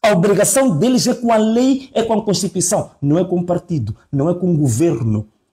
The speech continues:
Porque um governo pode ter más intenções, um governo pode cometer crimes, um governo pode violar direitos de cidadãos. Então aí, onde é que nós, como moçambicanos, como povo, vamos nos abrigar?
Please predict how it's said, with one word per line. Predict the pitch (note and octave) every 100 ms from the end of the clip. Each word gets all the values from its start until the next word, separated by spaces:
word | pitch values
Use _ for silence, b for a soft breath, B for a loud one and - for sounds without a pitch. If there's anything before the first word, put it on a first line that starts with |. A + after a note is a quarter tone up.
| _
Porque | D3 G#3
um | B3+
governo | A3+ C#3 G3+ A3 G3+
pode | G#3 F#3+
ter | F3+ F#3+
más | F#3+ G3 F3+
intenções, | F3+ G3 - C#3+ A#2+ - b b
um | - A3+
governo | F3+ D3 G#3 G#3+ G#3
pode | F#3 F#3
cometer | F3 F3 F3 G3+ G3
crimes, | F#3 D#3 A2 A2 b b -
um | A3+
governo | F3+ C#3 E3+ G#3+ A3
pode | - - A3+ F3+
violar | C3+ E3+ G3+ D#3
direitos | D#3+ F#3+ A#3 D3+
de |
cidadãos. | - A#2+ B2+ A#2 G2+ - _ _ _ -
Então | A#2 C3
aí, | A#2+ D#3 B3 D#3 E2+ - _ _ _ _
onde | G3 C4 F#3
é | F3
que | D#3+
nós, | D#3 E3 C#3+ - - -
como | - D3+
moçambicanos, | C3+ - B2 B2 - D3 C3+ -
como | E3+ D3+ -
povo, | D#3 D3 G#2+ G#2+ - _ _
vamos | A#2+ D#3 D3
nos | A#2+
abrigar? | C3+ A#2+ A#2+ B2+ G#2 -